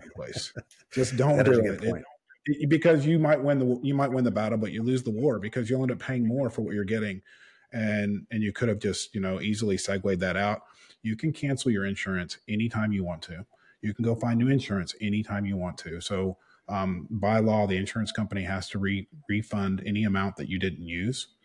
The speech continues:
Speaker 1: So
Speaker 2: Yep.
Speaker 1: now you might be out of pocket a few minutes of that money, but make sure that you always have your insurance, um, in effect. It's, it's a big deal.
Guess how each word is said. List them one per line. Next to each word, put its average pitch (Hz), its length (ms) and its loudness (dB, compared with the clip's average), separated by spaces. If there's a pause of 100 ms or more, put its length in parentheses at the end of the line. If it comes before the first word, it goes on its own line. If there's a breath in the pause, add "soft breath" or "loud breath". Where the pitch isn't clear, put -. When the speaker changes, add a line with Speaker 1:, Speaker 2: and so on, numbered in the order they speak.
(340)
Speaker 1:
So 95 460 0 (100)
Speaker 2:
Yep. 113 180 4
Speaker 1:
now 107 160 0
you 107 160 0
might 131 180 0
be 120 80 0
out 107 120 0
of 98 80 -4
pocket 113 300 -2
a 95 40 -4
few - 180 -4
minutes 113 380 -2
of 113 180 -4
that 113 160 -4
money, 143 380 0 (240)
but 110 340 -4
make 120 220 -2
sure 156 240 2
that 131 180 2
you 113 160 -2
always 104 280 -2
have 101 180 -4
your 90 120 -2
insurance, 90 580 -6 (260)
um, 90 360 -4 (520)
in 101 160 0
effect. - 560 -6
It's, 98 220 -4
it's - 160 -6
a 98 40 -2
big 87 220 0
deal. 82 200 -4